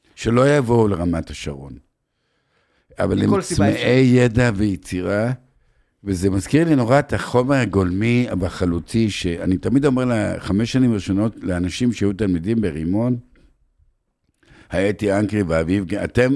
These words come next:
Speaker 1: מבחינתי גם כן הקמתם את הבית ספר. כאילו, זה להאמין במקום שלא היה לו טיפת שם, לא היה לו יוקרה, לא כלום. אתה בא כי, אתה יודע, הסיפור של ערן צור, שאני מספר אותו,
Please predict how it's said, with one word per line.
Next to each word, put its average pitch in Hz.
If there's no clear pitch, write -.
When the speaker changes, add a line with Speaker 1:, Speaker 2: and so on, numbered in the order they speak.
Speaker 1:
מבחינתי 95
גם 113
כן 123
הקמתם 82
את 78
הבית 80
ספר. 80
כאילו, 101
זה 90
להאמין 104
במקום 123
שלא 92
היה 101
לו 101
טיפת -
שם, 117
לא 90
היה 92
לו 85
יוקרה, 107
לא 92
כלום. 131
אתה -
בא 123
כי, 95
אתה 101
יודע, 104
הסיפור 110
של 104
ערן 101
צור, 110
שאני 82
מספר 104
אותו, 76